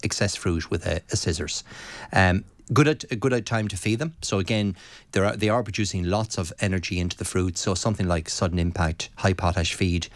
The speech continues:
would be adve-, very advisable to put on them now, or grow, good rose fertilizer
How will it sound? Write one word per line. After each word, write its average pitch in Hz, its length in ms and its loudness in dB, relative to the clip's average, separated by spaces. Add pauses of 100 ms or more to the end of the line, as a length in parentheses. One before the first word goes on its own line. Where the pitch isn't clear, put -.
(160)
would 87 80 0
be 87 120 4
adve-, 87 300 0
very 90 180 2
advisable 87 460 0
to 85 80 -8
put 90 100 0
on 85 140 2
them 82 80 0
now, 87 240 4 (220)
or 117 100 6
grow, 135 220 4
good 113 240 0
rose 101 260 0
fertilizer 82 640 -4